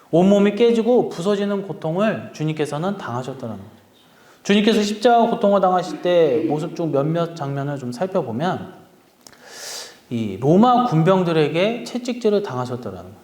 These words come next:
마태복음 이십칠 장 이십육 절에 보면 "이에 바라바는 저희에게 놓아주고 예수님은 채찍질하고,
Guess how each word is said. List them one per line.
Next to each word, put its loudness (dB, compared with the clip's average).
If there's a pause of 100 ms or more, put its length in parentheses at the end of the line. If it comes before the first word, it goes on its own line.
마태복음 2
이십칠 -6
장 2
이십육 -8
절에 0
보면 -4 (380)
"이에 4
바라바는 2
저희에게 -2
놓아주고 -2 (520)
예수님은 -4
채찍질하고, -4